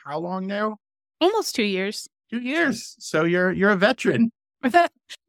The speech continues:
Speaker 2: Kind of. I made it past that four episode cutoff, <laughs> right?
Speaker 1: <laughs> And we're gonna just talk about her story and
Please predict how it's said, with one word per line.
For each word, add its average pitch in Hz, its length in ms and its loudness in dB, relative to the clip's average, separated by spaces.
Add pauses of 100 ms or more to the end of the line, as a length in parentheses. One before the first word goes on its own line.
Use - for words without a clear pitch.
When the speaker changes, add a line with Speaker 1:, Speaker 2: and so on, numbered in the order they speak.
(120)
Speaker 2:
Kind 269 220 2
of. 202 80 2
I 208 100 2
made 247 220 4
it 233 120 0
past 233 320 0
that 196 220 -2
four 214 380 0
episode 196 640 -4
cutoff, 185 560 -2 (160)
<laughs> - 180 -8
right? 262 120 4
Speaker 1:
<laughs> - 0 - (1500)
And 180 120 0
we're 196 120 2
gonna 196 240 4
just 196 240 0
talk 190 280 -4
about 185 260 -4
her 202 120 -8
story 185 760 -2
and 180 200 -2